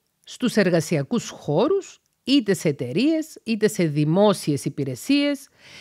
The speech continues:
είτε σε επαγγέλματα τα οποία εξασκεί ο καθένας ιδιωτικά, αλλά υπάρχει πάντοτε ο φόβος της σύγκρισης,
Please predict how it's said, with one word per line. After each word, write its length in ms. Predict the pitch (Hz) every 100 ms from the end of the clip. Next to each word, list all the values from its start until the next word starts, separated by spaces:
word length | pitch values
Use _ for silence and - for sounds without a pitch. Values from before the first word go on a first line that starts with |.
| - - _
είτε 580 | 285 330 349 - 220 185
σε 160 | 175 208
επαγγέλματα 1000 | 185 175 170 165 220 233 196 180 170 160
τα 80 |
οποία 540 | 160 156 202 202 175 -
εξασκεί 520 | 202 - 185 - -
ο 60 | 226
καθένας 480 | 175 - 202 202 -
ιδιωτικά, 920 | 156 156 143 143 - 190 170 - _
αλλά 680 | - 185 180 165 160 190 196
υπάρχει 540 | 175 156 180 170 - 156
πάντοτε 600 | - 190 202 170 156 160
ο 40 |
φόβος 400 | - 190 175 165
της 140 | -
σύγκρισης, 960 | - - 170 160 151 151 - 415 - -